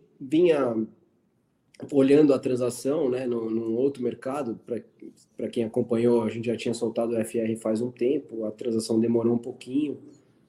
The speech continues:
por vários motivos, é, tem sócios e, e, e é um pouco mais complexa, tinha uma redução, tem uma, tem uma complexidade de estruturação aqui grande. É, e, e aí a gente,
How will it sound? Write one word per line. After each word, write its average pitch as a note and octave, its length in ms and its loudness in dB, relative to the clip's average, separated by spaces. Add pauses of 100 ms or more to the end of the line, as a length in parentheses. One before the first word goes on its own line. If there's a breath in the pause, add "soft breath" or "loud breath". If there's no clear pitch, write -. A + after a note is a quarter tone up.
(200)
por A2+ 120 -4
vários A#2 300 2
motivos, - 880 -2
é, - 280 -14
tem A2+ 140 -6
sócios A#2+ 680 -2
e, G2+ 40 -12
e, G2+ 520 -16
e G#2+ 40 -16
é G#2+ 40 -16
um G#2 140 -20
pouco A2+ 200 -6
mais G#2+ 140 -2
complexa, A#2+ 680 -6
tinha A2+ 200 -8
uma G#2+ 80 -4
redução, A2+ 400 -10
tem C#3+ 160 -6
uma, A#2+ 280 -4 (320)
tem C3 100 -6
uma B2+ 120 0
complexidade C#3 680 4
de C3+ 60 0
estruturação C#3 760 4
aqui C#3 180 2
grande. A2+ 400 -2 (760 soft breath)
É, A2 600 0 (260)
e, C#3 340 0
e C#3+ 140 10
aí C#3 220 10
a D3 60 6
gente, E3 440 2